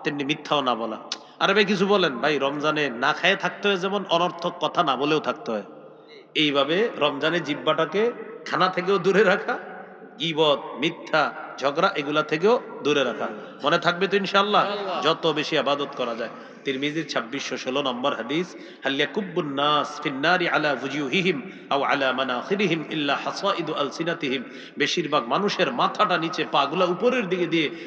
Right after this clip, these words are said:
Speaker 1: ধাক্কাইতে ধাক্কাইতে জাহান্নামে নিক্ষেপ করা হবে, শুধু জিহ্বার অপরাধের কারণে। আল্লাহ আমাদেরকে হেফাজত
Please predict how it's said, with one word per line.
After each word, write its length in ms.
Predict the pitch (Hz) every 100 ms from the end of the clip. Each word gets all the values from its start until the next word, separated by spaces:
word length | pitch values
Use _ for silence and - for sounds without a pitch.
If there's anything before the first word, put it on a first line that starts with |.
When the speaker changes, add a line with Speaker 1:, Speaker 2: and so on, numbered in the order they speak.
| -
Speaker 1:
ধাক্কাইতে 520 | 143 - - 233 226
ধাক্কাইতে 500 | 202 185 - 185 165
জাহান্নামে 480 | 151 143 165 160 143
নিক্ষেপ 360 | 139 143 - 165
করা 180 | - 143
হবে, 260 | 120 139 180 - -
শুধু 240 | - 156
জিহ্বার 600 | 135 151 - - 160 202 196
অপরাধের 640 | 151 147 131 127 120 139
কারণে। 340 | 120 110 107 - - - - - - - - - -
আল্লাহ 260 | 127 135 131
আমাদেরকে 440 | 135 143 143 143
হেফাজত 440 | 120 - 135 127